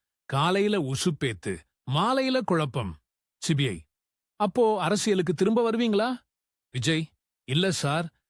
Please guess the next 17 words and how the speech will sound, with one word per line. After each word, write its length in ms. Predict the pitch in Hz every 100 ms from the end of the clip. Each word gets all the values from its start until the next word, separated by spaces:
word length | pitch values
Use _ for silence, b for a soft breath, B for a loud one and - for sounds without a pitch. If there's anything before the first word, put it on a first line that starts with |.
| _ -
அரசியலுக்கு 600 | 139 196 - 196 208 214
நான் 240 | 139 143
திரும்பி 300 | 135 202 269
போற 280 | 240 185 160
ஐடியாவே 440 | 139 151 160 165 180
இல்லை. 360 | 127 104 104 _ _ _ _ -
என்னை 300 | 135 151 160
தமிழக 400 | 170 180 214 180
மக்கள் 260 | 165 147 156
மன்னிச்சுடுங்க. 720 | 143 147 135 147 131 110 90 _ _ _
I 160 | 123 131
am 80 | 127
coming. 300 | 139 127 101 85 _ _ _
சினிமா 400 | - 214 247 240
துறையே, 500 | 196 196 196 190 190
I 180 | - 156
am 80 | 165